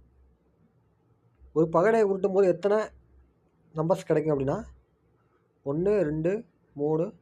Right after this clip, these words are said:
நாலு, அஞ்சு, ஆறு. ஒரு பகடை வந்து ஆறு முகங்களை கொண்டது. அதனால ஆறு நி-, ஆறு, ஆறு வாய்ப்புகள் கிடைக்கலாம். இது வந்து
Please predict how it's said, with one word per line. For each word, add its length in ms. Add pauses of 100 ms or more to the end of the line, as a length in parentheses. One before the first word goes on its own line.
(320)
நாலு, 400 (260)
அஞ்சு, 500 (560)
ஆறு. 400 (460)
ஒரு 160
பகடை 280
வந்து 180
ஆறு 240
முகங்களை 360
கொண்டது. 480 (880)
அதனால 540
ஆறு 360
நி-, 180
ஆறு, 320
ஆறு 340
வாய்ப்புகள் 360
கிடைக்கலாம். 340 (1500)
இது 280
வந்து 420